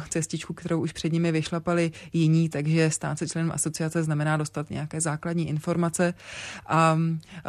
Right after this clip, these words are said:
potom jsme teď, eh, docela aktivními vzdělavateli právě, eh, pedagogů v lesních školkách. Máme několik projektů, eh, z operačních programů, které umožňují to, aby pedagogové z lesních školek dostávali vzdělání, které potřebují přímo na práci,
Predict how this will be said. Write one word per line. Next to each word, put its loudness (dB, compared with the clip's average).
potom 0
jsme 4
teď, -2
eh, -10
docela -2
aktivními 2
vzdělavateli 2
právě, 0
eh, -12
pedagogů 4
v -6
lesních 0
školkách. 0
Máme 0
několik -2
projektů, 0
eh, 0
z -4
operačních -2
programů, 2
které 4
umožňují 2
to, -4
aby 0
pedagogové -2
z 0
lesních -2
školek -4
dostávali -4
vzdělání, 0
které -6
potřebují -4
přímo -2
na 0
práci, -2